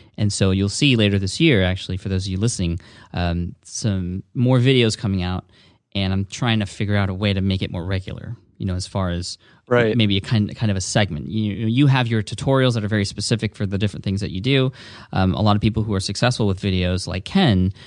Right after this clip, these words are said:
Speaker 1: um, he, he does magic tricks every time. For me, I'm sort of all over the place, and that's probably why I haven't created videos. So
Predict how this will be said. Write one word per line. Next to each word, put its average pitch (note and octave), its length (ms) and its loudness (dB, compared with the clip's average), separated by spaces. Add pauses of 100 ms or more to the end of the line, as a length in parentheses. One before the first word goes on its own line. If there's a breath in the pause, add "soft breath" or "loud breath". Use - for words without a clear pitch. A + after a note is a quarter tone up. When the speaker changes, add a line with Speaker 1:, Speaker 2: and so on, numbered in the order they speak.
(300 loud breath)
Speaker 1:
um, F#2 300 2
he, G#2 320 0
he A2 100 0
does F#2+ 260 -2
magic A2+ 360 0
tricks - 320 -8
every F2 200 -6
time. F2+ 300 -2
For A#2 140 -2
me, A2+ 200 6
I'm G2 260 0
sort A#2 220 2
of G2 80 0
all G2+ 160 2
over F#2+ 160 -2
the D2+ 60 -8
place, E2+ 240 -6
and G2 80 -4
that's F2 100 -4
probably G2+ 240 -2
why F2+ 220 -2
I E2+ 80 -4
haven't F#2+ 420 -4
created F2 280 -4
videos. F2+ 240 -4
So G2 180 -4